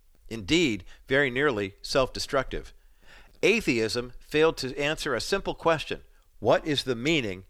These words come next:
and purpose of life?" Russell and other activist atheists believe that with the rejection of God, we would enter an age of reason and intelligent humanism. But the so-called, quote-unquote,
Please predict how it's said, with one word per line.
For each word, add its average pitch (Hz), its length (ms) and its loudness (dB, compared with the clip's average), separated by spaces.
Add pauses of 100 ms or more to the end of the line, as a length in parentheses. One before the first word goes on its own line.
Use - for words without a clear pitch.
(160)
and 104 160 -10
purpose - 540 -4 (200)
of 113 160 -6
life?" 131 400 -2 (680)
Russell 139 360 2
and 123 120 -4
other 131 200 2
activist 120 540 -2
atheists 139 480 -2
believe 104 420 -2 (300)
that 107 100 -2
with 123 160 -2
the 113 80 -8
rejection 143 520 0
of 170 120 -2
God, 107 440 4 (240)
we 131 100 -2
would 135 260 0
enter 147 300 -2
an 113 80 -2
age 123 260 -2
of 98 220 -8
reason 120 460 -2
and 117 120 -8
intelligent 147 600 0
humanism. 147 520 -4 (360)
But - 160 2
the 113 180 -2
so-called, 123 560 2
quote-unquote, 113 640 2